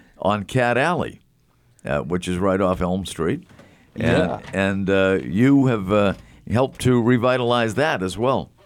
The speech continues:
Speaker 2: Yeah, um, I got to work, uh, with the team at Orbit Group,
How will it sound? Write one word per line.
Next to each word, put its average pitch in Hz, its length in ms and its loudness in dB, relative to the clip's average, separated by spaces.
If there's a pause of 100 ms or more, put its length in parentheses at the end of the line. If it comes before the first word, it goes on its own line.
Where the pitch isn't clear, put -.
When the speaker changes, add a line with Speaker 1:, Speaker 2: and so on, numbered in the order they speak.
(320)
Speaker 2:
Yeah, 107 800 -2
um, 101 140 -8
I 107 120 -4
got 110 160 0
to 123 100 -2
work, 117 340 2 (240)
uh, 92 320 -2
with 101 180 -2
the 82 100 -8
team 113 260 0
at 92 80 -2
Orbit 104 340 0
Group, 127 300 -2